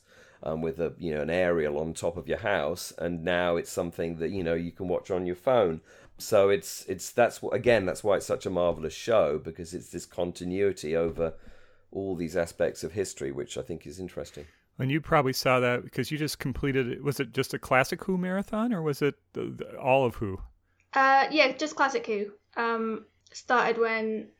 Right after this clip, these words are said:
Speaker 3: when lockdown hit. I mean, I've been wanting to for a long time, and I sort of thought that I didn't have time, and I didn't know quite how to go about it for a while, 'cause before it was on BritBox, obviously it would be a case of buying or renting D V Ds, which is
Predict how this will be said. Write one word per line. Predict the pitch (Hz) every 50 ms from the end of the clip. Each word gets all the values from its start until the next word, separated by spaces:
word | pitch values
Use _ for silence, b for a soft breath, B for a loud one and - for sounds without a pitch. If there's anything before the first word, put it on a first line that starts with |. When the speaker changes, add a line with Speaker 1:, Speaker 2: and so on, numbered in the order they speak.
| _ _ -
Speaker 3:
when | 262 226 233
lockdown | 233 226 170 226 220 214 233
hit. | 240 220 214 - - - -
I | 254
mean, | 247 254 254 254
I've | 247 240
been | 262 254
wanting | 262 302 294 262 262 247
to | 254 240 226
for | 226 226
a | 226
long | 220 226 226 226 220
time, | 220 - - - 226 240 - _ _ _ _ -
and | 240 226
I | 226
sort | 233 - 247 151
of | 220 208
thought | - 226 220 220 202 - - - - _ _ 269
that | 254 202
I | 226
didn't | 247 240 -
have | 220 233 -
time, | - - - 233 226 226 220 220 220 214 220 - -
and | - 220 214 214 208 214 - - - _ _ _ - -
I |
didn't | 247 330 359
know | 339 320 302 285
quite | 294 - - 302 277 254
how | 262 254
to | 254 233
go | 247 240
about | 226 233 240 240 214
it | 214 - - -
for | 233 220
a | 214
while, | 220 214 208 208 214
'cause | 214 - 247 220 220 - - _ _ _ -
before | 254 254 269 269
it | 302 - -
was |
on | 233 -
BritBox, | 247 240 - - 226 - 233 -
obviously | 240 226 226 226 226 220
it | -
would | 226 226 226
be | 240 226
a | 220
case | 220 - 226 220 220 -
of | 214 208 - - _ _ _ _ _ _ _ _ _ _ _ -
buying | 233 240 233 233
or | 233 233
renting | 233 233 233 233 262 240
D | 226 240 233
V | 233 233
Ds, | 247 254 277 277 262
which | 220 - -
is | 240 220 220 - -